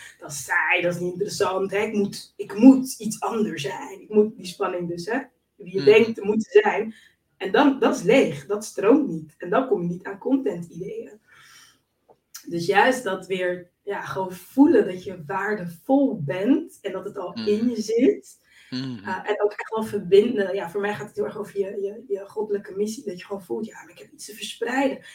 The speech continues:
Speaker 1: Ja, dat is een stroom aan woorden die, ja, dat komt, dat is er altijd. Dat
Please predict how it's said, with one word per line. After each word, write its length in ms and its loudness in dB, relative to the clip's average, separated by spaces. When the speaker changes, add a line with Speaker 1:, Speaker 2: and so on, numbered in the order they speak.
Speaker 1:
Ja, 80 -8
dat 140 2
is 60 -6
een 80 -6
stroom 640 4
aan 200 -6
woorden 640 2
die, 720 -14
ja, 160 -20
dat 160 -16
komt, 300 -4
dat 200 -4
is 120 -10
er 120 -8
altijd. 580 -18
Dat 200 -10